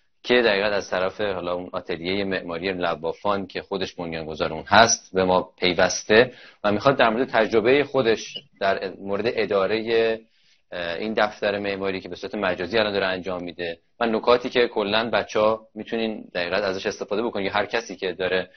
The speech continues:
توی خونه کار می‌کنه، به خصوص به خاطر شرایط کرونا که زندگی‌های هممون رو یه جور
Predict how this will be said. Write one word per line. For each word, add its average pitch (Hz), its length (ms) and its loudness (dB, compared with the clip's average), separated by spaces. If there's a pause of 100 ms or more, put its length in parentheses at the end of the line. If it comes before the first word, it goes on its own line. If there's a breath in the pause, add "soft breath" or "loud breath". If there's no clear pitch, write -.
(460 soft breath)
توی 123 100 4
خونه 120 280 0
کار 104 260 4
می‌کنه، 95 640 -8 (360)
به 107 60 -6
خصوص 107 200 -6
به 101 80 -6
خاطر 104 240 2
شرایط 95 340 2
کرونا 98 600 -2
که 90 320 -4
زندگی‌های 90 720 0
هممون 90 460 -4
رو 90 60 -4
یه 90 140 -2
جور 92 380 -4